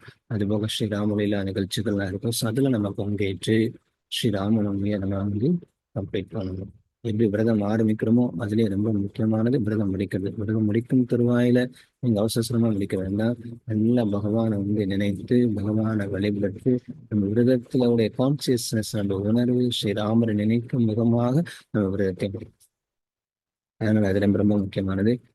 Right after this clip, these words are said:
நல்ல பக்தர்கள் அவசியமாக அந்த மாதிரி சூரிய அஸ்தமனத்துல நல்ல விசேஷமான வழிபாட்டுல கலந்துக்கோங்க. எல்லா இடங்களையும் ஸ்ரீராமருக்கு சிறப்பு பூஜைகள் இருக்கும். அப்படி கலந்துக்க முடியாத பக்தர்கள் வீட்டுல நீங்க இருந்து,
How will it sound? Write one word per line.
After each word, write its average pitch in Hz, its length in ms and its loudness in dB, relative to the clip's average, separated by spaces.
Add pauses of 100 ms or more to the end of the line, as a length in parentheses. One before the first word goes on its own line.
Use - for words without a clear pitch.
(160)
நல்ல 107 160 2
பக்தர்கள் 101 400 0
அவசியமாக 98 580 -2
அந்த 107 260 0
மாதிரி 101 260 0
சூரிய 104 300 0
அஸ்தமனத்துல 104 600 -2
நல்ல 104 380 2
விசேஷமான 107 640 0
வழிபாட்டுல 101 520 0
கலந்துக்கோங்க. 101 520 -2 (560)
எல்லா 107 340 4
இடங்களையும் 110 500 4
ஸ்ரீராமருக்கு 101 560 0
சிறப்பு 104 340 -2
பூஜைகள் 95 400 -2
இருக்கும். 101 360 0 (340)
அப்படி 101 500 0
கலந்துக்க 107 400 2
முடியாத 110 360 4
பக்தர்கள் 107 460 0
வீட்டுல 131 360 2
நீங்க 101 180 2
இருந்து, 98 400 2